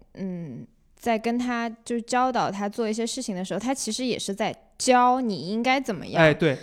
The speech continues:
Speaker 2: 对，
Speaker 1: 对，但是
Speaker 2: 就是灌输性质的东西肯定是会让人有抵触的嘛。
Speaker 1: 对，但是，但是，嗯，就是我觉得他还是想说，就是人要自洽，就是你，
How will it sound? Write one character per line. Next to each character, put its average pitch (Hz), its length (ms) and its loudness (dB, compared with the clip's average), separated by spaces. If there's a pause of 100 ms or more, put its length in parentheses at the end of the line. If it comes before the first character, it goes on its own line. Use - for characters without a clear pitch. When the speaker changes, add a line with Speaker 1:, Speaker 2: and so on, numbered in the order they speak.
(140)
Speaker 2:
对， 151 120 2
Speaker 1:
对， 247 180 6
但 320 140 6
是 226 80 4
Speaker 2:
就 381 60 6
是 339 60 6
灌 294 200 6
输 214 160 -2
性 202 140 -6
质 165 100 -2
的 147 60 -6
东 151 120 -4
西 147 100 -4
肯 143 140 -10
定 160 120 -4
是 160 120 -4
会 139 480 -6
让 147 160 -2
人 151 80 -2
有 156 120 0
抵 156 80 -6
触 170 40 -8
的 330 60 2
嘛。 - 20 4
Speaker 1:
对， 311 80 2
但 330 200 4
是， 339 260 -2
但 330 160 -4
是， 302 400 -2 (160)
嗯， 208 600 -10 (840)
就 359 160 -2
是 311 420 -4 (380)
我 214 160 -2
觉 190 120 -4
得 202 80 -2
他 339 180 -8
还 240 200 -4
是 302 120 -2
想 208 320 -4
说， 254 380 -4 (1120)
就 269 120 0
是 233 200 -2
人 165 180 0
要 220 220 0
自 214 280 -6
洽， 240 480 -4 (440)
就 311 180 -2
是 285 80 -2
你， 220 420 -4